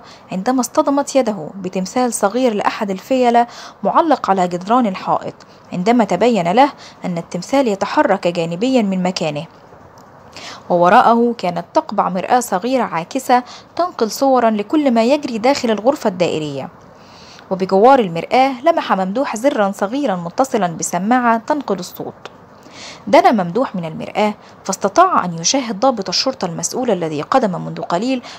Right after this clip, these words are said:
وهو يتحدث مع لي سونغ ويقول: "إننا لم نجد للأسف أي أثر لذلك اللص في مختلف أرجاء القصر، برغم المعلومات المتوفرة لدينا،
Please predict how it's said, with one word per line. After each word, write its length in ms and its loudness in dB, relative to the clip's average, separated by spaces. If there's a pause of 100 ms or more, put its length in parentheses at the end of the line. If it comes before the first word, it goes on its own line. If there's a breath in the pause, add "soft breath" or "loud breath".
(120 loud breath)
وهو 220 6
يتحدث 560 0
مع 220 -8
لي 120 -8
سونغ 340 0
ويقول: 560 0 (1200 loud breath)
"إننا 400 4
لم 260 6
نجد 220 2
للأسف 480 -2
أي 240 0
أثر 280 0
لذلك 440 -2
اللص 340 -4
في 160 -6
مختلف 480 0
أرجاء 360 2
القصر، 480 -4 (340 loud breath)
برغم 280 6
المعلومات 560 2
المتوفرة 600 0
لدينا، 460 -2